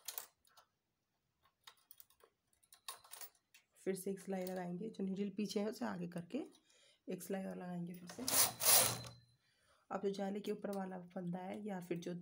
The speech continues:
सेकंड नंबर का फंदा है, दूसरा फंदा है, उसे फिर से हम पहले में ट्रांसफ़र कर देंगे और इसके बाद हम फिर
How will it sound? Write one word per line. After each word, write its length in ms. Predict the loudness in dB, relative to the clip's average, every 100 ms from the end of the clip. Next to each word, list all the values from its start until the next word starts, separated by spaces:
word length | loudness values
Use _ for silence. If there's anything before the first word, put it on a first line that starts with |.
| -8 -4
सेकंड 320 | -2 0 -2
नंबर 200 | -2 -2
का 120 | -2
फंदा 320 | -2 -2 -2
है, 120 | -4 -4
दूसरा 280 | -6 -4 -4
फंदा 260 | -2 -4 -4
है, 160 | -8 -12 -16 -20 -20 _ -8
उसे 160 | -4 -2
फिर 180 | -2
से 140 | -4 -6
हम 160 | -8 -8
पहले 240 | -6 -4 -4
में 120 | -2
ट्रांसफ़र 360 | -4 -6 -8
कर 160 | -8 -8
देंगे 340 | -6 -6 -6 -8 -12 -20 _ _ _ _ -20 -20 -6
और 120 | -4
इसके 300 | -4 0 2
बाद 240 | 2 0 -2
हम 120 | -4 -6
फिर 260 | -6 -6